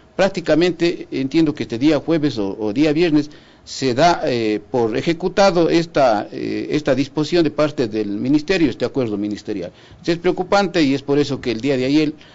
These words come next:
el día de ayer lo, los ciudadanos que acudimos, eh, masivamente,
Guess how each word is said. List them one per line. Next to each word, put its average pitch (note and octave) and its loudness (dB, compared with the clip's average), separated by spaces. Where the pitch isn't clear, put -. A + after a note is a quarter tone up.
el A#2+ -4
día D#3 4
de D3 2
ayer D3+ 4
lo, A#2+ -2
los G#2+ -4
ciudadanos D3+ 2
que G2+ -4
acudimos, D#3+ 4
eh, A2+ -2
masivamente, E3+ 2